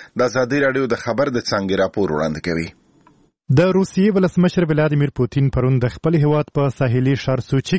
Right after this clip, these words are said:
Speaker 2: کې له خپل ترکي سیال رجب طیب اردوغان سره تر څه باندې څلور ساعته خبرو وروسته وویل، د حایل ساحې د ایجاد پلان به له ادلب ولایت څخه د النصره جبهې په ګډون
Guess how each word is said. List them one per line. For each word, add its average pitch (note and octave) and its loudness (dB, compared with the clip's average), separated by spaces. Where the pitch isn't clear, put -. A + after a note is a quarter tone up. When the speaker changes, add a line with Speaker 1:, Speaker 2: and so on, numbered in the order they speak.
Speaker 2:
کې A#2+ 0
له D#3 2
خپل F3 0
ترکي D#3+ 0
سیال D3 0
رجب D#3 0
طیب D3+ 0
اردوغان C#3 0
سره A#2 -2
تر A#2 0
څه A#2 -2
باندې D#3+ 2
څلور C#3+ 0
ساعته D3+ 0
خبرو E3 2
وروسته D#3 0
وویل، A2+ 0
د F3+ 4
حایل F3 2
ساحې C#3 0
د D#3 2
ایجاد B2+ 0
پلان D#3 2
به D#3 0
له D3 2
ادلب C#3+ 0
ولایت C#3+ 0
څخه A2+ -2
د - 2
النصره C#3+ 2
جبهې B2 0
په C3+ 2
ګډون B2 2